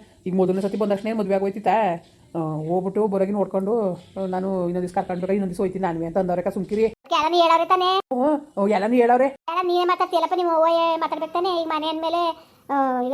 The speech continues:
Speaker 2: ನಿನಗಿಂತ ನೀನೇನೋ ಕರ್ದಿ ಕರ್ದಿ ಬಂಗ ಗಿಂಗ ಅನ್ಕೊ ಹೋಯ್ತೀಯೇ. ಈಗ ನಿಮ್ಮ ಅವ್ವ ಮನೇಲಿ ಇರ್ಬೇಕಾಗಿರೋದು, ಅತ್ತೆ ಸೊಸೆ ಚೆನ್ನಾಗಿರ್ಬೇಕು. ನಾಳೆ ದಿವ್ಸಕ್ಕೆ ಹಂಗೆ ಹಿಂಗೇನಂಗಿಲ್ಲ. ಈಗ ಆಲೆ ಮೆಣ್ಣು ನೊಂದಿ ಬೆಂದದೆ. ಅವೆಲ್ಲನೂ ಮಿಟ್ಟ ಮಾಡ್ಕೊಂಡೆ ನಾನು. ಅವು ಇವ್ಳಿಗೆ ಸೋಮಶೇಖರನ್ಗೆ ಹೇಳಿದ್ಮೇಲೆ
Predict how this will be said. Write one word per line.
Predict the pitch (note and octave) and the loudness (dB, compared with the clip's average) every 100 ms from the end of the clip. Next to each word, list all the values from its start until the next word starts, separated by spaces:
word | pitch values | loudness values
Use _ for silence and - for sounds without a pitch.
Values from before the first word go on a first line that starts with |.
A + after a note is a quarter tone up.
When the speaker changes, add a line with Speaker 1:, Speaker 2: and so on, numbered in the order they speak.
| C#4+ | 0
Speaker 2:
ನಿನಗಿಂತ | C#4+ C#4+ D4 D4+ | 0 -2 -2 -2
ನೀನೇನೋ | D#4+ D4+ D#4 | -2 -2 -2
ಕರ್ದಿ | D#4 C#4 C4+ | -2 -2 -2
ಕರ್ದಿ | D4 D#4 | -2 0
ಬಂಗ | D4+ C#4 | 0 0
ಗಿಂಗ | C#4 C#4+ | -2 -2
ಅನ್ಕೊ | C#4 | 0
ಹೋಯ್ತೀಯೇ. | D4 C#4 D#4 D#4+ - _ _ - | 0 0 0 0 -2 _ _ -4
ಈಗ | C4 D4+ | 0 2
ನಿಮ್ಮ | D#4 D#4 | 2 4
ಅವ್ವ | E4 D#4+ - | 2 2 -2
ಮನೇಲಿ | D#4 D4+ | -2 0
ಇರ್ಬೇಕಾಗಿರೋದು, | D4 D#4 D#4 D#4 D#4 | 0 -2 0 0 -2
ಅತ್ತೆ | - - D4 D#4 | -4 -4 -2 -2
ಸೊಸೆ | D4+ D4+ D4 | -4 -4 -2
ಚೆನ್ನಾಗಿರ್ಬೇಕು. | D4+ D4 D4 D4 D4+ | -2 -2 -4 -2 -2
ನಾಳೆ | D4+ C#4+ | 0 -2
ದಿವ್ಸಕ್ಕೆ | D4 D4 C#4+ | -2 -4 -4
ಹಂಗೆ | E4+ D4 C4+ D4 | -2 -2 -2 -2
ಹಿಂಗೇನಂಗಿಲ್ಲ. | C4+ C#4+ D4 C#4+ C4+ - _ _ C#4 | -2 -4 -4 -2 -4 -4 _ _ -4
ಈಗ | C#4 | 0
ಆಲೆ | C4+ D4 | 2 0
ಮೆಣ್ಣು | C#4 C#4+ | -2 -4
ನೊಂದಿ | C#4 C4+ | -4 -4
ಬೆಂದದೆ. | C4+ C4 C4+ C4 - _ _ - | -4 -4 -4 -8 -12 _ _ -4
ಅವೆಲ್ಲನೂ | A#3+ B3 C4+ C#4+ D4+ | -2 0 0 -2 -2
ಮಿಟ್ಟ | C#4+ C4+ C#4 | -2 0 0
ಮಾಡ್ಕೊಂಡೆ | C4+ C4+ C#4 | 0 -2 -4
ನಾನು. | D#4 C4 C#4+ | -4 -4 -4
ಅವು | C#4+ C4+ C4 | -2 0 0
ಇವ್ಳಿಗೆ | C4+ C4+ C4 | 0 0 -2
ಸೋಮಶೇಖರನ್ಗೆ | C#4 C#4+ C#4 C#4 D4 C#4 | -2 -2 -2 -4 -2 -2
ಹೇಳಿದ್ಮೇಲೆ | C#4 C4+ C#4+ F4 | -2 -2 -2 -4